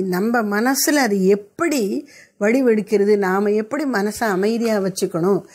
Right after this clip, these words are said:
அப்படிங்கிறத பார்க்கணும். மன அமைதின்னு சொன்னா மனம்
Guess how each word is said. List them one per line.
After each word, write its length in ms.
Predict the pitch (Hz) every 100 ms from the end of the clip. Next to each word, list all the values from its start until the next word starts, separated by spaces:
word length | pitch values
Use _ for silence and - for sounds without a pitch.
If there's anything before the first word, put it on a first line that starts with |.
| - -
அப்படிங்கிறத 580 | 247 254 262 233 208 233 233
பார்க்கணும். 440 | 180 160 165 156 _ _ -
மன 320 | 160 233 285 226
அமைதின்னு 500 | 202 220 208 202 185
சொன்னா 240 | 170 254 - - - _
மனம் 420 | 190 196 233 302